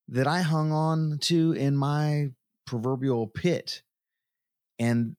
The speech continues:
that kind of promise that we just read there in Joshua chapter one, verse eight, that's the kind of promise that I wanna hang my hat on. It was these kinds of truths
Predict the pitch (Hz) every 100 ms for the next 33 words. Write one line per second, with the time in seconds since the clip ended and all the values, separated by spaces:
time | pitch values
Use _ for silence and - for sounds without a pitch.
0 | - 120 117 131 170 151 - 180 156 170
1 | 160 147 151 123 123 117 143 113 123 139
2 | 120 127 120 104 98 123 156 160 104 95
3 | - 120 107 110 113 110 107 98 143 147
4 | - _ _ _ _ - 131 170 - -
5 | - 117 110 101 - 123 120 113 110 139
6 | 160 113 117 113 95 104 170 185 101 -
7 | - _ _ - 170 156 113 120 208 233
8 | - 185 196 175 139 107 - - 185 110
9 | - - -